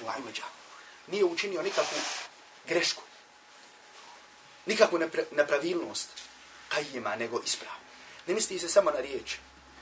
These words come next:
nego se isto tako misli i na,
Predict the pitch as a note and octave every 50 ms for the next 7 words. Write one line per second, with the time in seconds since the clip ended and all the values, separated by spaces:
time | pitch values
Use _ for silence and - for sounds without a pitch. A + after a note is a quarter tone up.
0 | - - - - C3 B2+ - C3+ B2 - C#3 B2+ - A#3 A3 - - - - -
1 | G#3+ G3+ - - F3 E3+ E3 - - F#3 - D3+ F3+ E3+ - - - C#3 C3 B2+
2 | C#3+ F3+ F#3 G3 G3+